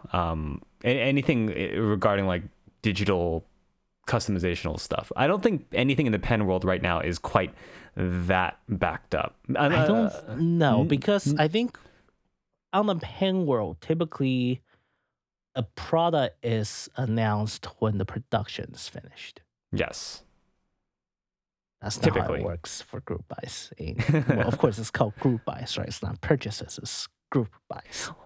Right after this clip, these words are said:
Speaker 1: Well, uh, well, I think it's because the, the keyboard world, there's, there's, there isn't as much, um,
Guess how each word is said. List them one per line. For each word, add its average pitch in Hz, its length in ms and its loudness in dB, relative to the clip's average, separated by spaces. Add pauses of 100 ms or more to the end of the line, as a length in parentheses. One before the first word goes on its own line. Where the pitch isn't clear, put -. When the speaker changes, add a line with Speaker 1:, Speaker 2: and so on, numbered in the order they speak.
Speaker 1:
Well, 185 160 2
uh, 151 60 4
well, 170 200 2
I 185 80 4
think 247 160 2
it's 320 80 -2
because 175 300 2
the, 123 180 4
the 113 100 0
keyboard 185 400 2
world, 104 180 2
there's, 101 280 0
there's, 113 380 2 (340)
there 123 160 2
isn't 143 300 2
as 107 200 2
much, 107 460 0
um, 90 380 0